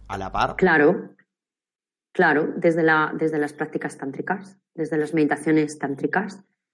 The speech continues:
Speaker 2: que enseñamos, pues desde ese lugar, evidentemente que hay que, hay que, es, hay que practicar.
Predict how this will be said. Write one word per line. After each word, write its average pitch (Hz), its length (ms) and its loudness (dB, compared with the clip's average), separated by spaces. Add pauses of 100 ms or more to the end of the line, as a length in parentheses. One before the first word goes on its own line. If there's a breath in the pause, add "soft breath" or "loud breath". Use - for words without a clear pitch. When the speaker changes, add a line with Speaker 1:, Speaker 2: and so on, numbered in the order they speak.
(220)
Speaker 2:
que 160 120 4
enseñamos, 170 960 4
pues 147 180 0
desde 147 240 2
ese 156 180 2
lugar, 160 540 2 (1120)
evidentemente 151 760 4
que 147 300 2
hay 135 140 -8
que, 156 320 2 (360)
hay 135 180 -8
que, 156 680 6
es, - 320 -6 (400)
hay 139 100 -12
que 170 100 0
practicar. - 840 -2